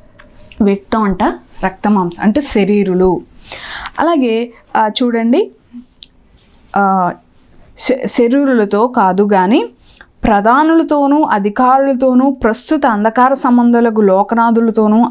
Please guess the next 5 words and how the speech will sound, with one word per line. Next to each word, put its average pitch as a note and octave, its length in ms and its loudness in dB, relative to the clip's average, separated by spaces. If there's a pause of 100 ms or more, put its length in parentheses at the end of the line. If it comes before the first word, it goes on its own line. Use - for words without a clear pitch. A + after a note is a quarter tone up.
ఆకాశ A#3 520 0
మండలమున్న A#3 720 2
దురాత్మ G3 520 0
సమూహములతోనూ A3 1040 2 (460)
పోరాడుచున్నాము. F#3 1300 0